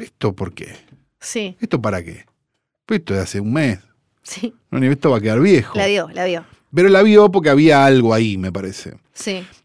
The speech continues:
Speaker 1: Y después cosas de historia reciente que son importantes, digo, p-, p-,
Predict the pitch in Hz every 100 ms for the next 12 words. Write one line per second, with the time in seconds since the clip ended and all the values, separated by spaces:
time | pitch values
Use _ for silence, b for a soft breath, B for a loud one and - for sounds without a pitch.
0 | _ 185 190 240 247 233 214 180 226 202
1 | 180 233 220 180 180 214 190 151 139 240
2 | 185 113 95 104 101 117 123